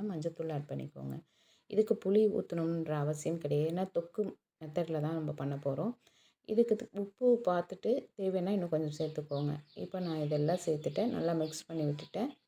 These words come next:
இதுல கொஞ்சம் தண்ணி சேர்த்து இந்த காய் வேகறதுக்கு மூடி போட்டு கொஞ்ச நேரம் வேக விடுங்க. இந்த காய் நல்லா வேகணும். இப்போ பார்த்தீங்கன்னா, காயெல்லாம் சேர்ந்து மசாலா கூட நல்லா பைண்ட் ஆயிட்டு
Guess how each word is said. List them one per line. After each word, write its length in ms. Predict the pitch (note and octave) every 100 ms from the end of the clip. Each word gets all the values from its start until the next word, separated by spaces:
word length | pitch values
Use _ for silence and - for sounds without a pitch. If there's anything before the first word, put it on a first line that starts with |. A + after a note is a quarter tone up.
| _ _ _ _ -
இதுல 200 | G3 F#3+ G3+
கொஞ்சம் 260 | F#3 E3+ F#3+ F3
தண்ணி 240 | E3 F#3+ G#3 E3+
சேர்த்து 320 | D3+ D3+ G#3 C4+ - _ E3
இந்த 140 | D#3+ D3+ D3 F3
காய் 200 | F3 F3
வேகறதுக்கு 640 | D#3 D3+ D#3+ D3 C#3+ D3 A#3 - _ _ D#3+
மூடி 180 | E3 D#3+
போட்டு 200 | D3+ D3 F3 E3
கொஞ்ச 180 | D3+ D3
நேரம் 220 | D3+ D3
வேக 140 | C#3 D#3 D3
விடுங்க. 260 | D3 D3+ A3 - _ - _ F3+
இந்த 220 | F#3+ F#3 F3+ -
காய் 220 | F3 G3 F#3+
நல்லா 260 | D#3 D#3 F3 D3+
வேகணும். 460 | D3 D#3 D3+ C#3+ - _ - D3
இப்போ 140 | D#3+ D#3
பார்த்தீங்கன்னா, 420 | E3 E3+ E3 F3+ C#4 - _ _
காயெல்லாம் 560 | D#3+ D#3+ D#3+ D#3 D#3+ E3
சேர்ந்து 260 | D#3 D#3 G#3 F3+
மசாலா 340 | D3 E3 D#3+ D3+
கூட 120 | D3+ D#3+
நல்லா 180 | D3 D3+ D3+
பைண்ட் 260 | D3+ D#3 D3
ஆயிட்டு 280 | D3 D#3+